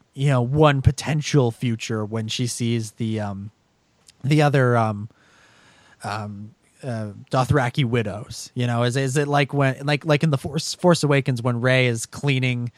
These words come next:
uh, her scavenge and she looks across the table and she sees that old woman who's cleaning basically the same thing, and she sort of sees, like, that's what her future is going to be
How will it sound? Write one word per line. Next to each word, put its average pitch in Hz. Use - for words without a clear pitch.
uh, 117
her 123
scavenge 131
and 123
she 131
looks 127
across 127
the 135
table 123
and 120
she -
sees 120
that 117
old 120
woman 120
who's 127
cleaning 120
basically 123
the 117
same 117
thing, 117
and 117
she -
sort 120
of 117
sees, 123
like, 110
that's -
what 123
her 104
future 110
is 117
going 123
to 123
be 127